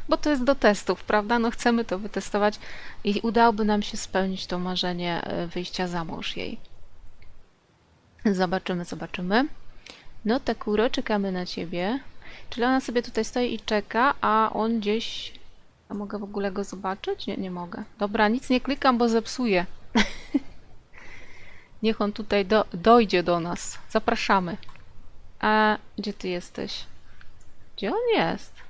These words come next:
Kluczy gdzieś po mieście. O, jest, jest już koło naszego bloku. Dobra, dobra. To zaraz powinien się tutaj dostać. Czyli tak to wygląda, słuchajcie. Dobra.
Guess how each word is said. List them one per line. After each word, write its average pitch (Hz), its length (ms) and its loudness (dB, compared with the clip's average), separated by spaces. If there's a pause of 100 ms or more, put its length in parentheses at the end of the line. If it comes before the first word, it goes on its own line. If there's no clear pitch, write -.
(720)
Kluczy 233 540 2
gdzieś 175 580 0 (240)
po 196 60 -8
mieście. 262 480 0
O, - 140 2
jest, 254 440 4
jest 247 240 2
już 247 100 -6
koło 240 200 4
naszego 226 440 0
bloku. 202 360 0
Dobra, 185 640 2 (240)
dobra. 214 640 2 (1040)
To - 100 -14
zaraz 214 340 2
powinien 214 440 -2
się 208 160 -4
tutaj 202 340 -4
dostać. 190 920 -4 (1000)
Czyli 196 240 -2
tak 440 420 6
to 240 140 4
wygląda, 180 840 0
słuchajcie. 165 1160 -6 (300)
Dobra. 254 720 -2